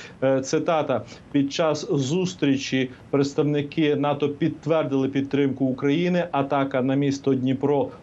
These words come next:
розглядається як ще одна спроба Росії тероризувати цивільне населення в Україні і залякувати тих, хто підтримує Україну, яка обороняється від нелегальної, неспровокованої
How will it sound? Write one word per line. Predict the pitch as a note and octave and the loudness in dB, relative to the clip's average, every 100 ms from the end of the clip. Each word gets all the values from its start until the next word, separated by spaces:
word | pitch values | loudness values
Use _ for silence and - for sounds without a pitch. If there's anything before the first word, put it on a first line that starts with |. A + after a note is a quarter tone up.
| - | -2
розглядається | D3 C#3 C#3 D#3 D#3 C#3+ C#3 C#3+ | 0 2 0 0 2 0 0 0
як | C3+ C3 | 0 -2
ще | - - E3+ E3+ | -10 -2 -2 0
одна | E3+ C#3+ D3+ | -2 0 -2
спроба | C#3+ - C#3 C#3+ C#3 C3+ | -2 -2 0 2 2 0
Росії | C3+ - D3 C#3 C#3 - - - | 0 0 0 0 -2 -8 -8 0
тероризувати | D3+ D3 D3 C#3 C3+ C3 C3+ C#3 C#3 C#3 - - | 2 2 2 0 0 0 2 0 0 -2 -6 -18
цивільне | - D3 C#3+ C#3+ C3+ C3+ | -4 0 2 2 2 0
населення | C3+ C3 C#3 C3 B2+ | 0 0 0 2 0
в | B2+ | 0
Україні | B2+ C#3+ D3 D3 D#3 | 0 0 0 0 -2
і | F3+ D#3+ | 0 0
залякувати | C#3 D3 D3 E3 E3 D#3 C#3 C#3 | 2 2 2 0 0 0 2 0
тих, | C#3 F3+ F#3 - - - | 0 0 0 -4 -18 -20
хто | - - E3 | -8 -2 0
підтримує | F3 - - F#3 D3+ C3+ | 0 -2 2 2 2 2
Україну, | C3+ B2+ C#3 C#3+ E3 E3 D#3+ - - - | 2 0 0 2 2 0 -2 -12 -10 -2
яка | C#3+ C#3+ D3+ | 0 2 0
обороняється | E3 C#3 D3 D3 C#3+ C#3 C#3 | 0 0 2 2 2 0 2
від | C#3 C#3 - | 0 0 0
нелегальної, | C#3 C#3+ D3 C#3 C#3 C#3 C#3 C3+ C3+ C#3 - - - | 2 4 2 2 2 2 2 2 2 0 -4 -20 -6
неспровокованої | C3+ C#3 C3+ - C3+ C3+ C3+ C#3 C3 C3 B2+ B2+ | 0 0 0 0 0 0 0 0 0 2 0 -2